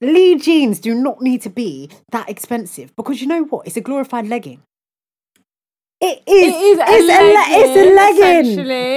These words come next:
Speaker 1: It's like a
Speaker 2: 'Cause I
Speaker 1: denim
Speaker 2: can
Speaker 1: legging.
Speaker 2: do the gymnastics in it. I can go yoga in them.
Speaker 1: <laughs> You are actually
Speaker 2: I'm chilling at home
Speaker 1: No,
Speaker 2: in my Lee jeans
Speaker 1: you
Speaker 2: because they're so
Speaker 1: actually
Speaker 2: comfortable.
Speaker 1: can't. Like,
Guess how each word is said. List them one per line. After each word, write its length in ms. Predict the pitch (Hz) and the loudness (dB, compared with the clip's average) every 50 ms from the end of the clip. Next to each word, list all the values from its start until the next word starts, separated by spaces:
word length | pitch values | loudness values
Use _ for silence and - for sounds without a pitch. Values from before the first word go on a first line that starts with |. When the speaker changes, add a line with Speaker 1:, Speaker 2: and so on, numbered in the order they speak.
| 311 359 | 2 2
Speaker 1:
It's 120 | 494 - 349 | 2 2 0
like 140 | 330 311 | 0 0
a 60 | 330 302 | 0 0
Speaker 2:
'Cause 100 | - - | 0 2
I 180 | 285 311 320 | 2 2 4
Speaker 1:
denim 100 | 320 302 - | 2 2 2
Speaker 2:
can 80 | 277 | 2
Speaker 1:
legging. 480 | 277 302 359 359 349 381 339 277 220 202 | 4 4 4 4 4 4 4 4 2 0
Speaker 2:
do 60 | 185 | -2
the 20 | 175 214 | -4 -6
gymnastics 540 | 262 254 247 247 254 233 - 233 208 208 | -6 -4 -4 -4 -4 -6 -8 -16 -14 -12
in 100 | - 202 | -12 -8
it. 40 | - - | -6 -6
I 60 | 220 | -6
can 140 | 214 254 247 | -6 -6 -6
go 100 | 226 220 | -4 -4
yoga 380 | 214 208 208 208 208 202 202 196 | -2 -2 -4 -6 -6 -8 -8 -8
in 100 | 190 196 | -2 0
them. 420 | - - - 202 - - - - - | 2 2 2 0 -4 -8 -10 -12 -14
Speaker 1:
<laughs> 60 | - - _ _ _ 339 311 - - - 254 - - | -16 -20 _ _ _ -6 -6 -6 -6 -12 -14 -4 0
You 160 | 320 311 311 | 0 0 2
are 160 | 311 294 - - | 0 -2 -2 -2
actually 520 | 277 277 233 - 294 - 339 320 320 294 254 | -6 -6 -6 -8 -10 -6 -4 -2 0 0 2
Speaker 2:
I'm 220 | 254 262 269 254 | 0 0 0 -2
chilling 340 | - - 302 320 285 277 269 | -4 -6 -6 -4 -2 -2 -2
at 140 | 254 233 233 | -2 -2 -2
home 180 | 240 254 247 | -2 0 0
Speaker 1:
No, 220 | 247 254 262 254 240 | 2 4 4 4 4
Speaker 2:
in 40 | 220 | 2
my 40 | 226 | 0
Lee 180 | 226 233 226 | -2 -4 -6
jeans 200 | 202 190 240 226 220 262 | -6 -4 -2 2 2 4
Speaker 1:
you 80 | 294 | 4
Speaker 2:
because 240 | 302 - - 226 208 269 | 2 0 -2 -4 -4 -2
they're 160 | 285 196 226 | -2 -2 -2
so 80 | 269 - | -2 0
Speaker 1:
actually 400 | - 311 285 294 294 277 262 247 | 2 2 2 4 2 2 0 -2
Speaker 2:
comfortable. 260 | 180 156 - - - - | -4 -8 -16 -18 -18 -16
Speaker 1:
can't. 580 | - - - 269 269 262 240 208 180 170 - | -14 -8 -4 -2 0 0 0 -2 -4 -6 -4
Like, 280 | 220 233 240 220 185 - | -2 0 0 0 -2 -6